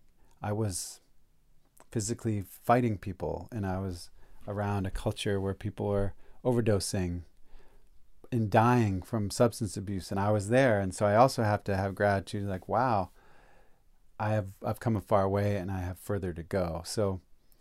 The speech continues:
the gratitude is, I think, really important 'cause we start to see, "Wow, there, there is so much supporting me, whatever situation." The, the raspberries, it's the <laughs> gratitude for the raspberries. I'm in Auschwitz, and these things can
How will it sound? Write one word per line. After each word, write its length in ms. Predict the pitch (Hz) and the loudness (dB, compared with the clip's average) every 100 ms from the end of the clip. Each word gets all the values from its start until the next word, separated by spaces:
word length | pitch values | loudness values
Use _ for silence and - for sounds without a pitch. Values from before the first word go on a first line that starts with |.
| - - - | -16 -20 -12
the 80 | 117 | -4
gratitude 540 | 107 117 127 - 110 | 6 8 8 4 0
is, 140 | 98 95 | 0 -2
I 80 | 95 | -2
think, 220 | 107 87 | -4 -4
really 280 | 95 110 113 | 0 2 4
important 640 | 95 - 127 104 92 92 | 2 2 4 4 0 -6
'cause 220 | - 90 | -10 -10
we 100 | 98 | -6
start 380 | 92 - 101 95 | -8 0 2 2
to 80 | 87 | -4
see, 300 | - 104 95 | -10 -6 -4
"Wow, 340 | 95 107 107 | 0 2 2
there, 220 | 90 90 - 107 | 0 -6 -10 -14
there 180 | 95 101 | -8 -4
is 120 | 151 | -4
so 120 | - | -4
much 220 | 98 85 - | -4 -6 -8
supporting 420 | 98 - 92 90 | -10 -6 -4 -4
me, 200 | 90 - - - - | -6 -8 -16 -20 -6
whatever 380 | 104 113 127 | 0 2 2
situation." 640 | 113 - - 98 90 - 90 | -4 -8 -10 -8 -8 -8 -10
The, 140 | 90 - | -10 -6
the 80 | 107 | 0
raspberries, 840 | 104 113 135 - 98 87 87 - - - - - - - - | 6 6 6 2 -2 -4 -6 -12 -16 -20 -20 -20 -20 -20 -18
it's 120 | - | -10
the 60 | 110 | 0
<laughs> 100 | 123 | 4
gratitude 420 | 131 131 - 139 | 6 4 0 0
for 100 | 131 | 0
the 100 | 123 | 4
raspberries. 520 | 117 123 117 110 104 | 6 6 6 2 2
I'm 140 | 98 98 | 2 0
in 80 | |
Auschwitz, 580 | 92 110 - - 92 - | 2 2 0 -4 -6 -4
and 220 | 98 95 92 - - - - - | -6 -6 -6 -16 -20 -20 -20 -2
these 260 | 117 110 | 0 2
things 380 | - 117 110 95 | 2 2 2 -2
can 320 | - 98 87 | -4 -4 -4